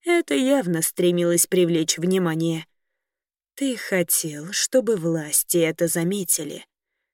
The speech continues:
Ты хотел, чтобы они увидели. Увидели, что ты делаешь. Увидели тебя.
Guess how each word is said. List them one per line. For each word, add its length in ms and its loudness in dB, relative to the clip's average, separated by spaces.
Ты 140 2
хотел, 420 2
чтобы 360 2
они 300 4
увидели. 800 -2
Увидели, 640 0
что 400 -2
ты 160 -4
делаешь. 760 -4
Увидели 800 0
тебя. 480 -2